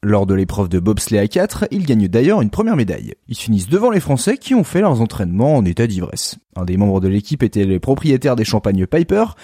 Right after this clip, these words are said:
et les athlètes se sont payés une petite dégustation avant de s'élancer sur la piste. Si la meilleure performance belge a lieu lors des J O de mille neuf cent quarante-huit avec une médaille d'or en patinage artistique et une d'argent en bobsleigh, le pays va connaître un trou d'air de cinquante ans.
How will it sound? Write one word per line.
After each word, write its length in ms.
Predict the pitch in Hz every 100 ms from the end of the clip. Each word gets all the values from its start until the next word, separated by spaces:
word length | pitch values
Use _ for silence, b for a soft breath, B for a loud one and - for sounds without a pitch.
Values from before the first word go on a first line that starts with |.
| B B
et 80 | -
les 180 | 214 139
athlètes 300 | 110 - 160
se 140 | -
sont 180 | 110 139
payés 300 | 127 110 101
une 100 | 127
petite 300 | - 92 98
dégustation 640 | 90 85 82 - - 117 117
avant 180 | 85
de 60 | 85
s'élancer 340 | - 95 107
sur 140 | 180 123
la 100 | -
piste. 400 | - - - - _ _ _ -
Si 120 | 151
la 120 | 151
meilleure 180 | 147 131
performance 500 | 135 - 123 123 110
belge 300 | 147 143 120
a 80 | 113
lieu 220 | 113 120
lors 180 | 110 95
des 100 | 98
J 180 | 92
O 40 | 107
de 80 | 92
mille 120 | 113
neuf 120 | 127
cent 140 | 107
quarante-huit 560 | 98 202 170 - 226 175
avec 180 | 95 -
une 80 | 107
médaille 260 | 175 147
d'or 180 | 120 101
en 80 | 90
patinage 380 | 175 175 120 120
artistique 640 | 139 120 - 98 - -
et 80 | 220
une 160 | 226 151
d'argent 320 | 120 92 101
en 80 | -
bobsleigh, 400 | 160 - 139 170 B B B B B
le 160 | 175
pays 220 | - 104
va 100 | 117
connaître 320 | 92 110 - 90
un 60 |
trou 200 | - 113
d'air 160 | 135 147
de 80 | 87
cinquante 480 | - 190 - 92
ans. 60 | -